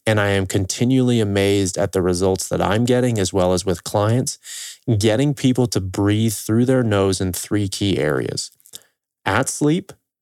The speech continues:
at rest, and then during any form of exercise, even if you're training hard. So at sleep,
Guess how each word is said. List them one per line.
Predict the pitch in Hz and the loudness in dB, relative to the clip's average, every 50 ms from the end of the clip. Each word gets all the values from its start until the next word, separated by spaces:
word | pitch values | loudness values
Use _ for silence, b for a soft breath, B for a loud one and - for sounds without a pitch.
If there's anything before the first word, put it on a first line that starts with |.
| _ _ _ _ _ _ _ _ - | _ _ _ _ _ _ _ _ -2
at | 101 117 - - | -2 -2 -2 0
rest, | 131 131 135 131 127 139 - - - - - - _ _ _ | 0 2 2 2 2 -2 -4 -8 -12 -14 -20 -20 _ _ _
and | - 104 101 | -2 0 2
then | 101 101 98 | 2 2 2
during | 104 104 101 101 - | 2 2 2 2 0
any | 104 104 107 107 | 0 0 0 0
form | 101 - - 110 101 95 92 | -2 -2 -2 0 0 0 0
of | 87 - | 0 0
exercise, | 85 92 - - - - - 101 95 - | -2 -2 -2 -4 -6 -4 -4 -4 -2 -2
even | - 143 147 156 175 | 0 0 2 2 2
if | 170 - | 2 2
you're | - 160 | 0 0
training | - - - 147 147 143 135 123 | 0 0 0 0 2 2 2 2
hard. | 117 123 104 76 67 - - - B B B B B B B B B | 2 2 2 0 -2 -4 -8 -12 B B B B B B B B B
So | B - - 92 - - | B -2 -2 -2 0 0
at | 120 120 123 - - | 0 0 0 0 -4
sleep, | - - - 131 139 139 135 - | -6 -4 0 0 0 0 -2 -4